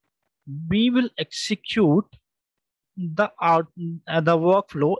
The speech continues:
in the batches. Means this control parameter is defining the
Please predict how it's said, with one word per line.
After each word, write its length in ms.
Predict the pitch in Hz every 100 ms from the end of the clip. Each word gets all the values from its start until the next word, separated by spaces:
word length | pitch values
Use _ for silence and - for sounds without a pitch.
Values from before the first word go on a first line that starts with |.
| -
in 360 | 170 185 185
the 120 | 202
batches. 680 | 170 123 117 - - - - _ _ _ _
Means 420 | 143 170 226 262 -
this 160 | 214
control 560 | - 165 156 - 170 202
parameter 640 | 180 160 156 156 147 196 -
is 180 | 170
defining 680 | 160 151 - 139 143 165 175
the 300 | 131 147 160